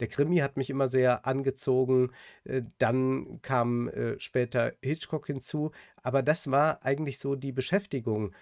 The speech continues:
mit Filmen. Äh, Klaus Kinski, äh, fand ich hochinteressant, deswegen habe ich mir bestimmt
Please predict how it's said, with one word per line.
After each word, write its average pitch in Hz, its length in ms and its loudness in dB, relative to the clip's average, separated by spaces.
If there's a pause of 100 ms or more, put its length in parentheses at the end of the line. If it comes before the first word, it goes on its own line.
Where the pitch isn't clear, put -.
(120)
mit 123 180 0
Filmen. 170 440 2
Äh, 117 280 -2
Klaus 120 340 -2
Kinski, 170 540 -2
äh, 143 180 -4
fand 143 340 -6
ich - 380 -10
hochinteressant, 139 760 -2
deswegen 127 300 -2
habe 123 160 -2
ich - 140 -4 (300)
mir 123 480 4
bestimmt 139 580 -4